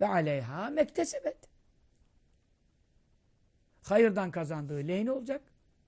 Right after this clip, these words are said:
Şerden kazandığı aleyhine olacak. Bak, yarattığı diyor mu Kur'an? Nefsin, her nefsin diyor,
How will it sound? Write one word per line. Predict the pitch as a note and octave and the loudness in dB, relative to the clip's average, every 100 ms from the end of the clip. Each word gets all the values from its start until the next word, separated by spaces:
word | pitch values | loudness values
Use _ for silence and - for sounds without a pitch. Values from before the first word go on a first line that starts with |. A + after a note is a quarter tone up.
| _ _ _ _ _ _ _ _ _ _ | _ _ _ _ _ _ _ _ _ _
Şerden | - - G#3+ A3+ A#3+ G#3+ | -12 4 6 6 2 2
kazandığı | F#3 E3+ F3 C4 C#4 | 0 -2 -4 -6 -6
aleyhine | A#3+ A#3 F#3+ | -6 -6 -8
olacak. | C#3+ - _ _ _ _ _ - | -12 -18 _ _ _ _ _ -4
Bak, | F#3+ - _ _ - - | -4 -4 _ _ -18 0
yarattığı | F3+ G3+ G#3+ G#3+ A#3+ G3 | 6 8 8 6 0 2
diyor | D4 | 0
mu | E4+ | 0
Kur'an? | A#3+ A#3+ C#4 - _ _ _ _ _ _ _ - - - - _ _ E3 | -4 -4 -8 -14 _ _ _ _ _ _ _ -20 -20 -20 -20 _ _ -4
Nefsin, | F#3 G3+ - B3+ C3+ - _ _ _ _ - - | 0 0 2 0 0 -6 _ _ _ _ -20 2
her | G#3+ C4 A3+ | 6 6 6
nefsin | G#3 - A#3+ F#3+ | 2 2 -2 -2
diyor, | D3 | -4